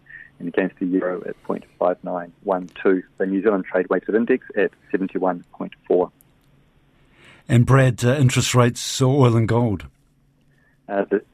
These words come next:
Speaker 1: three-month bank bill rate at four point two three percent, ten-year government bond rate at four point two one percent, Brent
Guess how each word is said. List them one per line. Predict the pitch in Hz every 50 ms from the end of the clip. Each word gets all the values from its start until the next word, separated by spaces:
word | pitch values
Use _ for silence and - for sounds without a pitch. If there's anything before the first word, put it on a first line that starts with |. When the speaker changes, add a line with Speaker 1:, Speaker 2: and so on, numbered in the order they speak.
| -
Speaker 1:
three-month | - 143 135 127 120 107 104 - - -
bank | 107 107 -
bill | - 110 107
rate | 110 113 113 - - -
at | 90 87 -
four | - - - -
point | - 117 107 110 -
two | - 120
three | - - 131 120
percent, | - - - - 143 143 - - - _ _ - - -
ten-year | 110 104 104 104 104 - - -
government | 101 98 101 95 98 -
bond | - - 110 113
rate | 113 - - -
at | 226 226 - - - _ _ _
four | - 101 98
point | - - 104 90 95 - - _ _ _ -
two | 104 101
one | 104 - 135 127
percent, | _ - - - 143 143 - - - - - - - - - - - - _ -
Brent | - 117 -